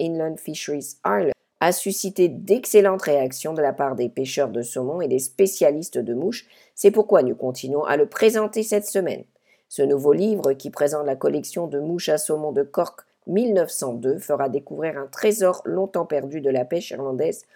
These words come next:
aux nouvelles générations du monde entier. Cette publication merveilleusement illustrée est disponible en ligne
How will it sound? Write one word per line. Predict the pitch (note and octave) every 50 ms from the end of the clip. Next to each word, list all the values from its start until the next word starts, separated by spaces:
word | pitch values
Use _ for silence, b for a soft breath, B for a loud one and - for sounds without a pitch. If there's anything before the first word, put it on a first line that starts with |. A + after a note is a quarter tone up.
| b b b b b
aux | - F3 G3+
nouvelles | A#3 A#3+ G3 D#3 C3+ B2+
générations | C3 B2+ B2 B2 A#2 A#2+ C3 C3 - C#3+ C#3+
du | C#3 D3
monde | D3 D#3 D#3+ E3+
entier. | F3+ F3+ - - - G2+ - _ _ _ _ _ _ _ _ _
Cette | - - C#3+ C3+
publication | - C#3 B2+ C#3+ C3 - C3+ C3+ C3+ - C#3
merveilleusement | C3+ C3+ C3+ C3+ C#3 C#3 C#3+ C#3+ C#3+ C#3+ D3+ D3+
illustrée | D#3 D3+ D3+ D3+ - - - F#3+
est | F3 D#3+
disponible | D#3+ D#3 - - D#3 C#3+ C3+ C3 B2 B2
en | A#2 A#2
ligne | A#2+ B2 C3+ D3+ F3+ A3